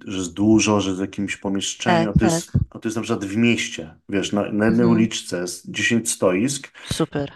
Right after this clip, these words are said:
Speaker 1: każda dzielnica ma swój i to nie jest tak zrobione, że to jest coś wyjątkowego, tylko to jest po prostu na ulicy,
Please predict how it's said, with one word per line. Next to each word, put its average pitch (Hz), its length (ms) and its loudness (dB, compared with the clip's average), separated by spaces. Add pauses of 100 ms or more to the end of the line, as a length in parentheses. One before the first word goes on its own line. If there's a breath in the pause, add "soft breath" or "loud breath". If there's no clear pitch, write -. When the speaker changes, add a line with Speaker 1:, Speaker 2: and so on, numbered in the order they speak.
Speaker 1:
każda 107 220 0
dzielnica 113 360 2
ma 110 140 2
swój 135 500 -2
i 127 40 -10
to 123 100 -2
nie 127 100 2
jest 123 140 -4
tak 107 160 -6
zrobione, 107 320 -4
że 98 100 -8
to 92 100 -14
jest - 100 -14
coś 90 140 -10
wyjątkowego, 110 580 -2
tylko - 180 -6
to 180 100 -2
jest 170 120 0
po - 60 -16
prostu 170 240 -8
na 170 140 2
ulicy, 160 800 0